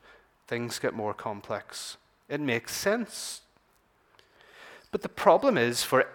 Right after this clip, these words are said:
any of this to happen in the first place, these bacteria in the first place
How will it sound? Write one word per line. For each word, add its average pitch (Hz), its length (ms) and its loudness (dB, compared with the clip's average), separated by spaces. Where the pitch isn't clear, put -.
any 202 320 2
of 170 80 6
this 131 220 -2
to 117 80 0
happen 120 260 0
in 127 80 -4
the 120 80 -8
first - 320 -8
place, - 480 -8
these 160 200 -4
bacteria 110 680 -2
in 120 120 -8
the 185 60 0
first - 340 -4
place - 440 -8